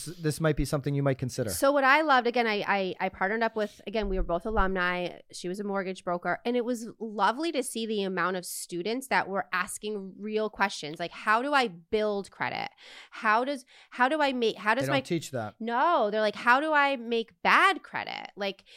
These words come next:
Speaker 2: it was all, it was, it was lovely. It was beautiful. She, again, she was sort of talking to them about not getting into the mortgage industry, more about buying a house,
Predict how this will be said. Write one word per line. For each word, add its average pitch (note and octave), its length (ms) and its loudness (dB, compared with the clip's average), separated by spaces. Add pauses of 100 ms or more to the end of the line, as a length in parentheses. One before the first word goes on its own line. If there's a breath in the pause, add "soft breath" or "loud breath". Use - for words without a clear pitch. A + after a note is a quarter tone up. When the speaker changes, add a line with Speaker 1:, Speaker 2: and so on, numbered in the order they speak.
(220 loud breath)
Speaker 2:
it B3 140 0
was B3 260 -2
all, B3+ 420 8
it A#3 120 2
was, A3+ 320 -6
it A3 80 -4
was G#3+ 160 -6
lovely. A#3+ 640 0
It G#3 40 -2
was G3+ 160 0
beautiful. A#3 760 0 (280 loud breath)
She, C4+ 360 -2 (120)
again, A3 220 0
she B3 220 -4
was C4 120 -4
sort B3 140 -2
of A#3+ 80 -2
talking A3 300 -2
to A3+ 60 -12
them G3 180 -2
about F#3 340 2
not G#3 300 4
getting F#3+ 240 -4
into F#3+ 160 -8
the F#3 80 -8
mortgage F3+ 280 -6
industry, F#3 380 -8
more F#3+ 280 -2
about E3+ 260 0
buying F3+ 320 2
a - 20 -10
house, E3+ 400 -2